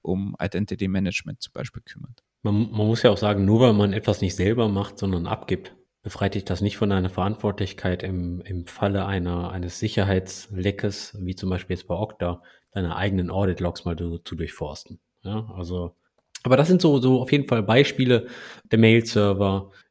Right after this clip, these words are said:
Speaker 2: dann, äh, E-Mail-Kalender, GitHub, Git-Storage.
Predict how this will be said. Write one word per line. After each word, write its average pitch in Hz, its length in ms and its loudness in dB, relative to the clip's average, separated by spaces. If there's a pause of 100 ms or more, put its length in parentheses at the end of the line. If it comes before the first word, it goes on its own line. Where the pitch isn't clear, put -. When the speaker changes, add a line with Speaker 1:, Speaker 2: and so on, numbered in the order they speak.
Speaker 2:
dann, 104 380 -2
äh, 101 180 -2
E-Mail-Kalender, 107 1040 2 (380)
GitHub, - 580 2 (100)
Git-Storage. 101 840 0